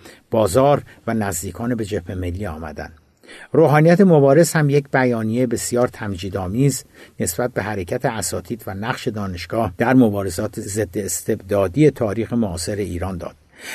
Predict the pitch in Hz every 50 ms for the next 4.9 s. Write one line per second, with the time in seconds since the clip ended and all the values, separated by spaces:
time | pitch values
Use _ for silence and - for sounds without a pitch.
0 | - - - 156 190 208 160 165 160 156 147 139 151 165 160 180 180 165 - 143
1 | 135 131 120 110 - 113 - 120 117 113 120 117 110 127 143 151 127 120 104 -
2 | - 113 110 113 104 101 101 92 - - 143 147 151 139 139 - _ - - -
3 | - _ - 135 113 101 - - 113 104 120 123 117 - - 120 90 85 - 104
4 | 101 110 107 101 101 101 92 95 95 92 104 104 87 76 - - - -